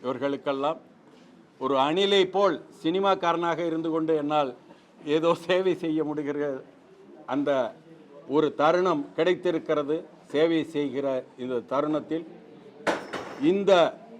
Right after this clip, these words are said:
விழா இன்னும் ஒவ்வொரு ஆண்டும் மிகச் சிறப்பாக நடைபெற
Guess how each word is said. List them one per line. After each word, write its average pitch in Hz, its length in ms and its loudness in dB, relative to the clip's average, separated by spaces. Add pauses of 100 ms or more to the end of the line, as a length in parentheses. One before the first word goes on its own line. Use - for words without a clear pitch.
(640)
விழா 170 440 4 (500)
இன்னும் 185 400 2 (400)
ஒவ்வொரு 196 440 6
ஆண்டும் 190 460 4 (280)
மிகச் 160 340 0
சிறப்பாக 175 500 2
நடைபெற 160 460 2